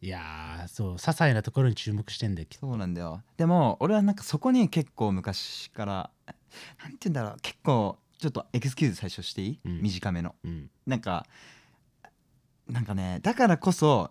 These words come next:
Speaker 2: ダヴィンチ恐山好きなんだよねっていうのがはばかられる
Speaker 1: うんうんうんうんうんうん。
Speaker 2: マナーがあるよね、あそこには。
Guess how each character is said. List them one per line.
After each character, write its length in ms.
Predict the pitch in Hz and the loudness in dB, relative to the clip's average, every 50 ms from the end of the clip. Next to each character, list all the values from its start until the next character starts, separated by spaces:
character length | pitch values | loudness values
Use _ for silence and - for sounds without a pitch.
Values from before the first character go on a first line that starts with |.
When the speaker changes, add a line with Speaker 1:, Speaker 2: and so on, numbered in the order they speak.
| - - | -10 -8
Speaker 2:
ダ 160 | 117 131 151 | -4 0 6
ヴ 100 | 190 233 | 8 10
ィ 40 | 226 | 10
ン 40 | 185 | 10
チ 80 | 143 | 8
恐 220 | 131 123 135 151 147 | 6 6 6 6 6
山 180 | 131 117 107 | 6 4 2
好 60 | 110 - - | 2 0 4
き 100 | - 175 | 8 8
な 100 | 170 143 | 10 10
ん 80 | 120 | 8
だ 60 | 101 | 6
よ 80 | 95 95 | 6 4
ね 140 | 98 104 110 | 4 4 4
っ 20 | |
て 220 | - _ - 120 110 | 2 _ 2 4 6
い 100 | 113 139 | 6 8
う 40 | 127 | 6
の 80 | 113 | 6
が 60 | 104 98 | 4 2
は 180 | - - 120 | 2 2 2
ば 140 | 139 165 165 | 2 2 2
か 120 | - 180 | 4 4
ら 100 | 170 165 | 4 6
れ 100 | 160 156 | 4 4
る 220 | 123 92 80 - _ _ - - - - - | 2 0 -2 -4 _ _ -20 -20 -18 -8 -2
Speaker 1:
う 40 | 107 | 0
ん 40 | |
う 20 | 110 | 0
ん 40 | 110 | 0
う 40 | |
ん 40 | 101 | 0
う 0 | |
ん 60 | 98 | -2
う 20 | 101 | -2
ん 20 | |
う 80 | 101 95 | -2 -2
ん。 920 | 92 98 98 92 82 90 92 90 82 80 87 87 82 82 85 85 76 76 - - | -2 -4 -4 -4 -4 -6 -6 -6 -8 -10 -12 -12 -10 -10 -12 -12 -12 -14 -8 -2
Speaker 2:
マ 200 | 104 107 117 120 | 2 4 4 4
ナ 180 | 117 113 101 98 | 4 4 2 0
ー 20 | |
が 100 | 90 87 | -2 -2
あ 60 | 90 | -2
る 60 | 90 90 | -2 -4
よ 100 | 80 80 | -4 -4
ね、 80 | 87 87 | -6 -6
あ 80 | 87 | -6
そ 100 | - - | -8 -8
こ 120 | - 95 90 | -6 -4 -4
に 100 | 90 85 | -4 -4
は。 120 | 78 78 | -4 -6